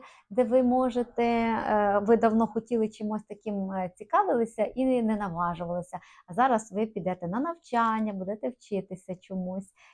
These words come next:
І це карта подарунків, коли, м, вам дають подарунки, якісь приємні подарунки ви будете отримувати,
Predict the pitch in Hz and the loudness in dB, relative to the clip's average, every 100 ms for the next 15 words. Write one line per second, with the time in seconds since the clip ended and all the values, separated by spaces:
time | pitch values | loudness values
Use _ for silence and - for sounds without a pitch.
0 | - 269 359 427 415 415 403 339 330 262 | -6 -4 -4 -4 0 0 2 0 2 2
1 | 262 330 254 - 175 - 202 202 226 247 | 4 2 -2 -6 -8 -4 -2 0 0 2
2 | 240 220 202 220 202 190 190 190 196 214 | 2 2 0 -4 -4 -2 -2 -4 2 4
3 | 185 170 190 190 220 - 240 233 247 247 | 4 2 0 -2 -6 -4 -2 0 0 0
4 | 269 285 262 - 269 - 262 262 269 262 | -2 -6 -10 -12 -12 -4 0 0 0 -2
5 | 262 233 240 247 247 247 226 233 226 233 | -2 0 2 2 0 -2 -2 -2 0 -2
6 | 233 233 233 233 226 226 226 226 | 0 -2 0 0 0 0 -2 -4